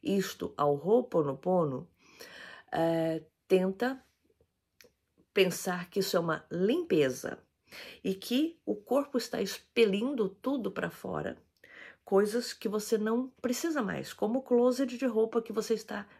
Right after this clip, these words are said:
mexendo. E, então, tava tudo parado, vamos dizer assim, né? Já teve várias gente aí colocando o exemplo do copo de água, que é um copo de água com uma sujeira embaixo, que quando você pega a colher, você mexe,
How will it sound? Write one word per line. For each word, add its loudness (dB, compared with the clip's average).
mexendo. -4
E, 2
então, 2
tava 4
tudo 0
parado, 2
vamos 0
dizer -2
assim, -2
né? -2
Já -2
teve 0
várias 2
gente 2
aí -2
colocando 0
o 4
exemplo 0
do 0
copo -4
de 0
água, 0
que -4
é 4
um 2
copo -4
de -2
água 0
com -6
uma 0
sujeira 0
embaixo, -4
que -6
quando 0
você 2
pega 0
a -6
colher, 0
você 0
mexe, -2